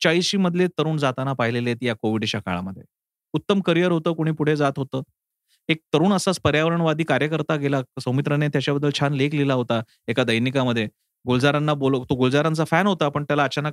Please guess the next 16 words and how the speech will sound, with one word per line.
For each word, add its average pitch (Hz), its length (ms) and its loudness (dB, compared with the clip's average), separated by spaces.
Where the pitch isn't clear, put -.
काय 139 140 0
अशा 135 220 -2
ट्रॉमामध्ये 139 580 -2
तो 143 140 -4
गेला 123 260 2
की - 420 -12
त्याला 131 220 2
काहीच 139 340 -2
समजत 120 440 -2
नव्हतं 123 260 -2
आणि 117 160 -2
किमान 135 320 -2
गुलजारांचे 135 640 2
आवाज 170 280 2
ऐकून 160 320 0
तरी 156 180 2